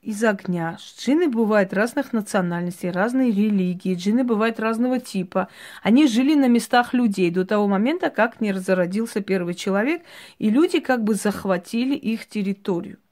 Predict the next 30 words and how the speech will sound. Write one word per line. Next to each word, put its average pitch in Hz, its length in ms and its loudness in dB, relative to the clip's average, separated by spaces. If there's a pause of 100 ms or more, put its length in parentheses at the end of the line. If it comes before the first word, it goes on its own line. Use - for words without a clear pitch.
(960)
Говорят, 247 380 4
что - 180 -2
после 240 340 -2
бомбежек, 208 640 2
после 226 320 -4
войн 202 340 2
и 185 60 0
так 208 260 -2
далее, 254 340 2
вот 202 220 0
когда 190 440 -2 (200)
растревожили 214 880 2
их, 208 400 -4
эм, 175 560 -4
скажем, 185 460 -4
дома 190 520 0
джиннов, 254 440 0
да, 233 160 0
их 190 260 -4
поселения, 220 720 -2 (460)
что - 280 -2
они 269 300 4
разозлились, 196 760 0
обозлились 185 760 -2
и 190 40 -4
мстят 240 520 -2
людям 190 360 -2
Востока 214 600 -2
за 180 260 -4
вот 175 260 -10